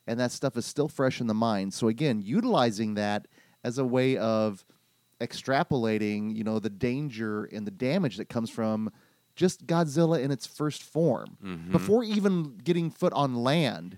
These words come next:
Speaker 1: we've
Speaker 2: When
Speaker 1: got
Speaker 2: he's
Speaker 1: bad
Speaker 2: just,
Speaker 1: stuff.
Speaker 2: yeah, when he's just throwing this, that steam
Speaker 1: Yeah.
Speaker 2: volcano, when they think he's just a volcano,
Speaker 1: Volcano.
Speaker 2: and he's disrupting everything, and then, like, oh, and the first thing, like, "Well, we just lost twenty percent of our profits for the day."
Speaker 1: Yes.
Speaker 2: You know, and it's just like, "Ah, come on."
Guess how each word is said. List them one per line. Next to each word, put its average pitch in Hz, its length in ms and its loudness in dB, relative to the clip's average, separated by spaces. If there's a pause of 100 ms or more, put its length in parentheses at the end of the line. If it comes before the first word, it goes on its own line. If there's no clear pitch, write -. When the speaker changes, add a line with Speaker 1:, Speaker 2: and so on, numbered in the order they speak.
(120)
Speaker 1:
we've 123 80 2
Speaker 2:
When 143 100 4
Speaker 1:
got 131 140 6
Speaker 2:
he's 185 80 4
Speaker 1:
bad - 100 4
Speaker 2:
just, 170 160 2
Speaker 1:
stuff. 92 300 -2
Speaker 2:
yeah, 135 460 4
when 160 240 -2
he's 175 200 0
just - 240 -2
throwing 175 440 2
this, 139 280 -12
that 139 220 2
steam 170 640 2 (200)
Speaker 1:
Yeah. 170 200 4
Speaker 2:
volcano, 127 340 4
when 127 100 2
they 131 100 4
think 175 200 4
he's 170 180 0
just 156 300 4
a 147 60 2
volcano, 139 300 2 (260)
Speaker 1:
Volcano. 104 280 2 (480)
Speaker 2:
and 135 140 4
he's 156 140 4
disrupting 170 600 4
everything, 165 560 2
and 113 60 -2
then, 113 100 -4
like, 107 140 -2
oh, 135 220 4 (280)
and 123 100 -2
the 135 60 -2
first 165 260 2
thing, 147 160 -4
like, 120 140 -4
"Well, 113 160 0
we 113 140 -4
just 104 220 -8
lost 110 180 -4
twenty 117 180 -4
percent 113 320 -6
of 107 80 -6
our 98 100 -2
profits 107 360 -2
for - 120 -14
the 82 100 -14
day." 82 180 -8
Speaker 1:
Yes. - 400 -10
Speaker 2:
You 127 80 2
know, 143 180 6
and 151 100 0
it's 147 140 -4
just 139 160 -8
like, 143 140 -10
"Ah, 147 280 0
come 147 240 -4
on." 113 400 -2